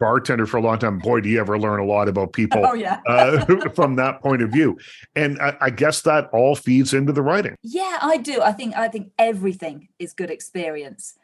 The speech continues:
Speaker 2: you know, and I'm, I, I was, I was never very good at settling on a job. I think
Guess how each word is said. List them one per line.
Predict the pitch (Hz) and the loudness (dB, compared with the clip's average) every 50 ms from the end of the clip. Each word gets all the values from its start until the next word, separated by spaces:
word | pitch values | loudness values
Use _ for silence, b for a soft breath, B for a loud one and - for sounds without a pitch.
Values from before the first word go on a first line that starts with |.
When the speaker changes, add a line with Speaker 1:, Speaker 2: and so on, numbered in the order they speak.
| _ _ _ - | _ _ _ -10
Speaker 2:
you | 175 175 | -8 -2
know, | 165 160 160 170 175 | 2 2 2 2 2
and | - 196 202 | -2 -4 -4
I'm, | 208 208 208 202 202 _ b b b b b b - | -4 -4 -6 -10 -14 _ b b b b b b -14
I, | 277 277 - - | -14 -12 -8 -6
I | 311 | -6
was, | 320 320 - - | -6 -6 -8 -8
I | 277 294 | -8 -8
was | 302 302 | -8 -8
never | 285 302 320 339 | -12 -14 -14 -14
very | 302 - 285 | -14 -18 -18
good | 214 233 190 | -18 -18 -20
at | 208 - | -18 -16
settling | - 220 196 - - 196 175 | -14 -16 -16 -16 -16 -18 -16
on | 165 151 | -16 -18
a | 147 | -20
job. | - - 131 127 147 | -16 -14 -10 -6 -4
I | 160 | -4
think | 185 240 233 190 - | -4 -6 -12 -14 -14